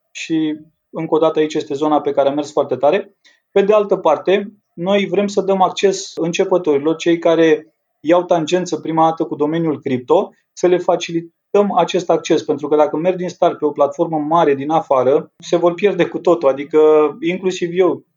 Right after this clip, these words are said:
chiar și în momentul ăsta când intru pe o platformă nouă, care ea e foarte ok, are o groază de facilități, dar pentru cineva care este la început și mai este și un pic, să zic, acest termen, technically challenged,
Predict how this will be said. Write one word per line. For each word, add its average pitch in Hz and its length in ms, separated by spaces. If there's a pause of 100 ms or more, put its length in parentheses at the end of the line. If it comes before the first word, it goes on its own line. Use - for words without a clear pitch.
chiar 190 180
și 196 120
în 180 120
momentul 175 380
ăsta 170 220
când 170 160
intru 180 160
pe 180 100
o 170 60
platformă 156 480
nouă, 151 280
care 139 420
ea 160 180
e 190 80
foarte 214 320
ok, 190 180 (140)
are 139 140
o 143 100
groază 165 300
de 170 420
facilități, 170 760 (280)
dar 196 340
pentru 180 400
cineva 170 440
care 180 180
este 165 240
la 165 120
început 165 500
și - 180
mai 165 140
este 170 180
și 165 120
un 170 80
pic, 170 160
să 151 100
zic, 147 240
acest 151 300
termen, 143 360
technically 156 520
challenged, 143 480